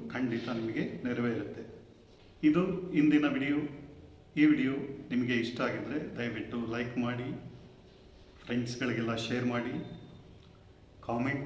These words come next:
ಮಾಡಿ, ಜೊತೆಗೆ ಸಬ್ಸ್ಕ್ರೈಬ್ ಆಗಿಲ್ಲದೆ ಇದ್ರೆ ಸಬ್ಸ್ಕ್ರೈಬ್ ಆಗಿ.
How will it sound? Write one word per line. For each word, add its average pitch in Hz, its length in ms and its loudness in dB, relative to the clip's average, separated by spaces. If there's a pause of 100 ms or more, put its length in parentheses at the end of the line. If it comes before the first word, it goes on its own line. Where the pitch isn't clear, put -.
ಮಾಡಿ, 127 240 0 (1200)
ಜೊತೆಗೆ 113 320 -4 (520)
ಸಬ್ಸ್ಕ್ರೈಬ್ 131 640 -2
ಆಗಿಲ್ಲದೆ 110 340 -2
ಇದ್ರೆ 110 200 -6
ಸಬ್ಸ್ಕ್ರೈಬ್ 120 560 -4
ಆಗಿ. 98 220 -6